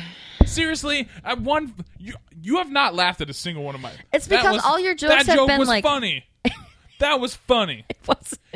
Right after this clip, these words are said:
Speaker 1: It was too.
Speaker 2: It's because all your jokes have been, like, groan-worthy. They're not, like,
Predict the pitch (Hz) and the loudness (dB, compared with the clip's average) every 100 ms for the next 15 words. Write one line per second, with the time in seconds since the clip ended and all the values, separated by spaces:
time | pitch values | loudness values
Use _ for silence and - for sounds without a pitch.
0 | - 220 214 240 220 220 - 151 120 110 | -10 -10 -4 -2 0 -2 -6 -6 -2 -2
1 | 240 302 302 - 247 294 311 240 254 262 | 0 2 2 2 0 2 0 2 0 0
2 | 233 220 190 185 180 165 165 160 165 165 | -2 0 2 2 2 -2 -4 -2 0 0
3 | 175 156 147 143 123 131 151 185 262 - | -2 -2 -4 -6 -10 -10 -6 -6 -4 0
4 | 208 - | 0 -2